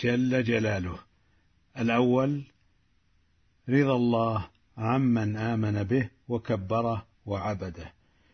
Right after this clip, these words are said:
"إن الذين آمنوا وعملوا الصالحات أولئك هم خير البرية، جزاؤهم عند ربهم جنات عدن تجري من تحتها الأنهار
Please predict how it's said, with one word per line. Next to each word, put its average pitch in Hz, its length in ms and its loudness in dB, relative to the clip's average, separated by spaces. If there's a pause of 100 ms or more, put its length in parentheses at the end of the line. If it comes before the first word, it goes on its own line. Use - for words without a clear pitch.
(200)
"إن 147 320 0
الذين 131 480 2
آمنوا 113 580 0
وعملوا 110 380 0
الصالحات 110 840 -4
أولئك 117 800 -4
هم 113 360 -2
خير 135 500 -4
البرية، 101 560 -4 (420)
جزاؤهم 110 640 -2
عند 117 200 -4
ربهم 113 600 -4 (360)
جنات 107 380 0
عدن 101 500 -2
تجري 101 680 -2
من 98 160 -4
تحتها 117 340 -6
الأنهار 120 540 -2